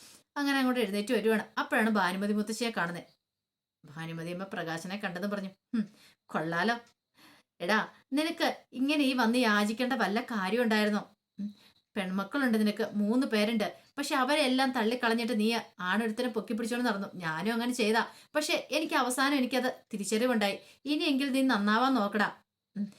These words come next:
നീ അവനെ പൊക്കി പിടിച്ചോണ്ട് നടക്കാതെ ഇനിയെങ്കിൽ നിന്റെ പെൺമക്കളെ നീ മക്കളായി കണ്ട് അവരെ കരുതി നന്നായിട്ട് സ്നേഹിക്കുവാണെങ്കിൽ നിനക്ക് ഇവിടെ ഇരുന്ന് ഭിക്ഷ യാചിക്കേണ്ട ആവശ്യം വരത്തില്ല. നിനക്ക് നല്ലവണ്ണം തന്നെ ജീവിക്കാൻ പറ്റും. പക്ഷെ പണ്ടത്തെ സ്വഭാവം എടുത്ത് മുന്നോട്ട് പോകാനാ നിന്റെ തീരുമാനമെങ്കിൽ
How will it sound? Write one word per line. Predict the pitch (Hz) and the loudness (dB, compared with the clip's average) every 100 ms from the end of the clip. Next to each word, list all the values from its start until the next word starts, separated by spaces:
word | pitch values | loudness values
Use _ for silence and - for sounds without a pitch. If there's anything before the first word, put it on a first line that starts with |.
| _ - | _ -10
നീ | 190 | -4
അവനെ | 185 175 | -4 -4
പൊക്കി | 208 208 226 | -4 -4 -2
പിടിച്ചോണ്ട് | 220 220 226 | -2 0 0
നടക്കാതെ | 233 208 - 214 226 - - - _ _ | 0 0 0 2 2 -2 -10 -20 _ _
ഇനിയെങ്കിൽ | 208 220 226 226 | 0 2 2 2
നിന്റെ | 240 202 226 | 0 0 0
പെൺമക്കളെ | 226 196 202 208 240 | 0 -2 0 0 0
നീ | 247 226 233 214 | 2 2 0 -4
മക്കളായി | 202 180 - 240 233 | -6 -6 -2 0 0
കണ്ട് | 214 208 226 - _ - | 0 0 -2 -8 _ -10
അവരെ | 190 180 220 220 208 | -8 -4 -4 -4 -8
കരുതി | 190 226 220 | -2 -2 -2
നന്നായിട്ട് | 208 196 214 220 | -4 0 0 -2
സ്നേഹിക്കുവാണെങ്കിൽ | 240 202 190 202 220 220 226 226 - - | -2 -2 -2 -2 0 2 2 0 -6 -6
നിനക്ക് | 294 294 | -4 -2
ഇവിടെ | 262 240 | -2 -2
ഇരുന്ന് | 240 | 0
ഭിക്ഷ | 240 214 - | 2 2 0
യാചിക്കേണ്ട | 254 226 214 220 233 | 0 2 0 -2 2
ആവശ്യം | 208 202 233 | 2 2 0
വരത്തില്ല. | 240 294 285 196 - | 0 0 0 0 -4
നിനക്ക് | 180 170 220 | -12 -6 -2
നല്ലവണ്ണം | 214 180 202 226 220 226 | -2 -2 0 2 2 2
തന്നെ | 208 226 | 0 0
ജീവിക്കാൻ | 202 190 196 226 | -2 -4 0 0
പറ്റും. | 220 202 - - _ - | 0 -2 -10 -18 _ -12
പക്ഷെ | 165 185 - - _ | -8 -8 -10 -16 _
പണ്ടത്തെ | 175 165 175 185 | -6 -4 -4 -4
സ്വഭാവം | 214 220 185 185 214 | -2 -2 0 2 2
എടുത്ത് | 208 226 | 2 0
മുന്നോട്ട് | 220 180 190 | 0 -2 -4
പോകാനാ | 220 214 214 | -2 0 2
നിന്റെ | 220 190 | 0 0
തീരുമാനമെങ്കിൽ | 214 190 180 196 202 214 226 | -2 -2 -2 -2 0 2 2